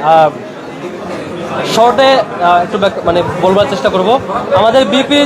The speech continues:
জিএস, এজিএস তিনটা পদবীর ব্যাপারে already ঘোষিত হয়েছে।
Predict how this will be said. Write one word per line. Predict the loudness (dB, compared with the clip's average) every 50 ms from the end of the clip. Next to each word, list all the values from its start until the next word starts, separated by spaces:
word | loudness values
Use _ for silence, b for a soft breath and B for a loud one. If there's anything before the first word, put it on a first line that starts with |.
| 0 2
জিএস, | 2 4 4 6 6 4 4 0 -2 -2 -2
এজিএস | 0 0 2 2 2 2 0 -2 -6 -12 -14 -12 -12 -12 -12 -12 -12 -10 -10 -10 -10 -10 -10 -10 -6 -4
তিনটা | -2 -2 0 2 2 2 2
পদবীর | 2 2 2 2 2 2
ব্যাপারে | 2 0 2 2 2 4 4 4 4 2 0 -2 -4 0
already | 2 2 4 4
ঘোষিত | 2 2 0 0 0 2
হয়েছে। | 4 4 4 4 4 4 4 4